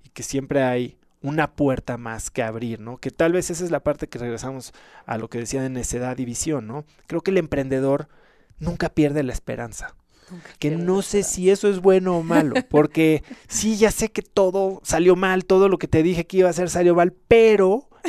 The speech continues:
Speaker 1: acabo de ver esta.
Speaker 2: <laughs> Oye, yo siempre digo que cuando emprendes tienes que en tu equipo a huevo tener tres tipos de personalidades. El optimista, el pesimista y un ingeniero.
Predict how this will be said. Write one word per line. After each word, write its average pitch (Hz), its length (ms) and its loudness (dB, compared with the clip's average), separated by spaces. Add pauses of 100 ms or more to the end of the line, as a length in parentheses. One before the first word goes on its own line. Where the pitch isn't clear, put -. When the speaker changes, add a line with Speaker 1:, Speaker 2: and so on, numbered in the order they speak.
(120)
Speaker 1:
acabo 233 540 0
de 240 160 4
ver 240 240 6
esta. 277 560 0 (140)
Speaker 2:
<laughs> 196 120 -14
Oye, 202 220 2
yo 214 100 2
siempre 214 300 -2
digo 185 260 0
que 151 320 -8 (240)
cuando 170 360 -6
emprendes 180 640 -4
tienes 170 360 -10
que 156 240 -10
en 147 140 -10
tu 156 80 -12
equipo 160 560 -8 (180)
a - 220 -16
huevo 220 340 0
tener 175 440 -6 (160)
tres 170 240 -2
tipos 151 240 -10
de 147 80 -10
personalidades. - 720 -18 (800)
El 185 160 0
optimista, 202 560 -2
el 277 80 -2
pesimista 165 560 -8
y 175 120 -10
un 156 140 -10
ingeniero. 143 500 -18